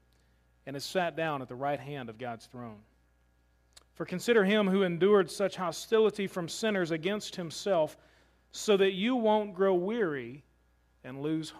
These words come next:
heart." What's going on here in this particular book in Hebrews is a really fascinating read.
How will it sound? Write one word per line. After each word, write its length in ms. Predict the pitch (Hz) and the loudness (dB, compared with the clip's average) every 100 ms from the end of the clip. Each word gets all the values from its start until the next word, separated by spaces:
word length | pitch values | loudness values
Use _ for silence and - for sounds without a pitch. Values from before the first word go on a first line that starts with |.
| - | -8
heart." 320 | 151 110 - _ - - _ _ _ _ _ _ _ _ _ _ _ _ _ - 139 - _ - | -8 -8 -14 _ -20 -20 _ _ _ _ _ _ _ _ _ _ _ _ _ -18 -18 -18 _ 0
What's 260 | 202 247 | 6 6
going 320 | 247 240 220 | 8 6 6
on 220 | 196 214 202 | 6 6 4
here 320 | 170 196 190 | 2 6 6
in 100 | 170 | 4
this 160 | 185 | 0
particular 640 | - 185 - 202 185 165 151 | -2 -4 0 0 0 -2 0
book 500 | 139 196 165 - 160 | 2 6 6 2 -12
in 140 | 135 | -14
Hebrews 520 | - 214 175 170 160 | -6 -2 2 4 2
is 140 | 156 139 | -2 -6
a 60 | |
really 320 | 151 208 208 | 0 4 4
fascinating 920 | 143 - 190 202 - 160 147 139 123 - _ | 2 0 2 2 -2 -4 -4 -4 -10 -16 _
read. 460 | 151 170 147 117 | 0 0 0 -4